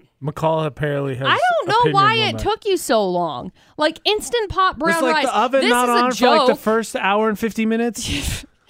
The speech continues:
Speaker 2: This is a joke, by the way. Instant Pot brown rice, thirty-seven minutes.
Speaker 1: No way.
Speaker 2: Takes, like, ten minutes to cook
Speaker 1: Yeah,
Speaker 2: it on
Speaker 1: no
Speaker 2: the
Speaker 1: way.
Speaker 2: stove.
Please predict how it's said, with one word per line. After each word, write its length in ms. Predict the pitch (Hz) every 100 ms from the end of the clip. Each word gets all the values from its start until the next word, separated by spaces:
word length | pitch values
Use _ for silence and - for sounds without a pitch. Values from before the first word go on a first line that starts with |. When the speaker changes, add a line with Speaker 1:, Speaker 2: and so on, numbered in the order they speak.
| - -
Speaker 2:
This 220 | 339 359
is 140 | 370
a 60 | 403
joke, 360 | 226 269 262 214
by 140 | 214
the 80 | 202
way. 220 | 196 202
Instant 460 | - 277 294 330 285
Pot 260 | 302 269
brown 260 | 240 240 254
rice, 480 | 214 233 277 - - _ _ _ -
thirty-seven 680 | 370 381 349 349 302 285
minutes. 520 | 247 220 170 165 - - _ _ _ _ _ _
Speaker 1:
No 200 | 208 190
way. 360 | 120 110 110 -
Speaker 2:
Takes, 220 | 605 480
like, 220 | 480 453 -
ten 260 | 466 415
minutes 240 | 403 392 330
to 80 | 381
cook 180 | 392
Speaker 1:
Yeah, 40 | 349
Speaker 2:
it 60 | 320
on 120 | 311
Speaker 1:
no 40 |
Speaker 2:
the 40 | -
Speaker 1:
way. 80 | 143
Speaker 2:
stove. 460 | 269 214 92 220